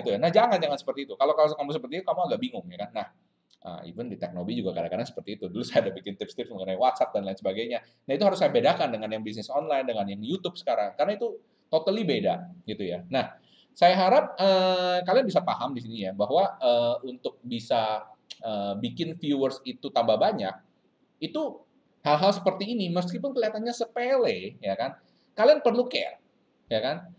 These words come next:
Ini sama lah kalau kamu pergi kayak ke restoran atau pergi ke hotel. Sama-sama hotel, betul kan ya? Sama-sama hotel, sama-sama restoran, atau bahkan mobil ya, sama-sama mobil, ya kan, fungsinya sama. Yang satu buat tidur, ya kan, yang satunya lagi buat bawa kita dari poin A ke poin B.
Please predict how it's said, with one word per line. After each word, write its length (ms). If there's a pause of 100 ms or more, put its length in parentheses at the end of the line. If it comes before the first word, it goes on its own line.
(240)
Ini 160
sama 240
lah 160
kalau 160
kamu 240
pergi 240
kayak 160
ke 80
restoran 560
atau 160
pergi 240
ke 80
hotel. 400 (160)
Sama-sama 480
hotel, 320
betul 240
kan 160
ya? 80 (320)
Sama-sama 400
hotel, 400
sama-sama 880
restoran, 480
atau 160
bahkan 240
mobil 400
ya, 60 (100)
sama-sama 400
mobil, 400
ya 80
kan, 160
fungsinya 400
sama. 320 (320)
Yang 160
satu 160
buat 320
tidur, 640
ya 160
kan, 160
yang 160
satunya 400
lagi 240
buat 240 (240)
bawa 240
kita 160
dari 240
poin 240
A 80
ke 160
poin 160
B. 240